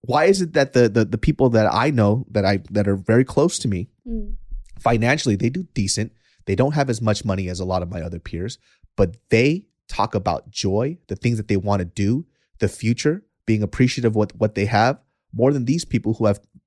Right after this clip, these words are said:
Speaker 1: monetarily three times as much, three or four times as much as them.
Speaker 2: Hmm.
Speaker 1: It's, it's ridiculous.
Speaker 2: I wonder what is the range where people will be not too, like, you're not too rich so that,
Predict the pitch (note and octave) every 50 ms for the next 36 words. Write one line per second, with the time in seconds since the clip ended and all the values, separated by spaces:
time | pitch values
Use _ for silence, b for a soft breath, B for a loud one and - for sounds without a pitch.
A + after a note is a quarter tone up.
0 | _ _ - A2 A#2 A#2+ A#2+ B2+ A#2 - - E3+ D#3+ D3 A2 G#2 - C3+ B2+ C3
1 | - - B2 G#2+ G2+ G2+ G#2+ G#2+ A2+ - - _ - C3 C3+ A#2+ A#2+ - B2 A#2
2 | - - G2 G2+ - - - - - B2+ C3+ - B2+ - - - G#2+ - _ _
3 | _ _ _ - B3 A#3 A3+ A3 G#3+ - A#2 - - - - - - - D#3 C#3+
4 | F#3 A#3 - - - - - - - _ _ _ _ _ _ _ - - C4+ C#4
5 | C#4 D4+ D#4+ E4+ F4+ G4+ G#4 G#4 G4+ G4+ F#4+ D4+ B3 A#3+ A#3 A3+ A3 A#3 B3+ -
6 | - A#3 G#3+ F#3+ - D#3+ D3 C3 A2 A2+ B2 - - - - F#3+ F3+ - - G#3+
7 | G#3 _ - G#3 G#3 G3+ G3 F#3+ G3 F#3+ F#3 F3+ F3 E3 D#3+ - _ _ _ _
8 | _ _ _ - F#3+ G3+ G#3+ A3+ A#3 A#3 _ _ _ - - - - - A#3+ A#3+
9 | A#3+ A#3+ A#3+ A3+ G3 - _ - A3+ G#3 - - _ _ _ _ _ _ _ _
10 | _ - A#3+ A#3+ D4 E4 F4 - - - - - - D#4 D#4 C#4+ A3+ F#3 E3+ E3
11 | - - - G#3 F#3+ F3+ F3+ F3 D3+ - _